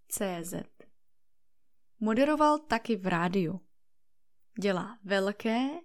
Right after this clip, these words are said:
extravagantní projekty. Každý projekt je velké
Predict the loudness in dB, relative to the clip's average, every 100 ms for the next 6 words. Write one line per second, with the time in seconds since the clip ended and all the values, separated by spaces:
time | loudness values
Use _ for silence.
0 | -18 -20 -20 -20 -20 -6 -6 -4 -4 2
1 | 4 4 2 0 -4 -6 -8 -8 -8 -12
2 | -18 -20 -10 -4 -2 0 -2 -6 -10 -12
3 | -16 -20 -20 -20 -20 -20 -20 -20 -20 -20
4 | -20 -20 -6 -4 -4 -6 -6 -2 -2 0
5 | 0 -2 -4 -14 -20 -18 -8 -8 -6 -2
6 | 0 0 -2 -4 -4 -8